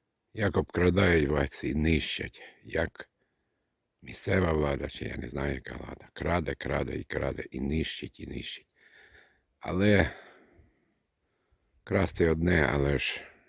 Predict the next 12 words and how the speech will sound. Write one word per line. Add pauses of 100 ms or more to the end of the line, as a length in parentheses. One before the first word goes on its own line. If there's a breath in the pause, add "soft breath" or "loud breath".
(120)
я
не
знаю, (520 loud breath)
вони
такі
тупоголові,
чи
такі
жадібні
до
грошей. (2000 soft breath)
Оце